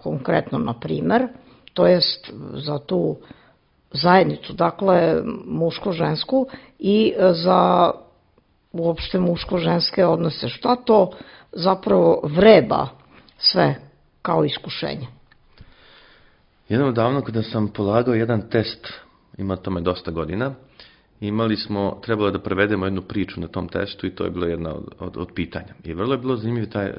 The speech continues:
Speaker 2: ta priča. Dakle, radilo se o, e, predlogu, odnosno o savetima, e,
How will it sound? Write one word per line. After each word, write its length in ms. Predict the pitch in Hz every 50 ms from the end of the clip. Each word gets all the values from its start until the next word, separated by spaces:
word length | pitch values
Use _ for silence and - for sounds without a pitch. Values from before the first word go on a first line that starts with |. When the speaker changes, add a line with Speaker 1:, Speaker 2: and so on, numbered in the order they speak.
| - - - -
Speaker 2:
ta 120 | - 95
priča. 380 | - - - 92 - - - - - _ _ _ - - - - - - _ _ _ -
Dakle, 500 | 87 87 92 90 90 - - 90 90 87
radilo 460 | 85 85 98 110 120 120 117 110 104
se 400 | - - - - 101 98 98 98 - - -
o, 300 | 104 107 107 107 104 - _ _ _ _ _ _ _ _
e, 180 | - 101 95 85 - - -
predlogu, 800 | - 82 90 92 101 104 120 123 123 113 107 104 98 - - - _ -
odnosno 540 | - 90 90 90 87 85 - - 95 92 - -
o 80 | 90
savetima, 760 | 90 - - 90 92 101 107 107 107 - 98 98 92 92 92 90 95 - - - - - _ _ _ -
e, 60 | 95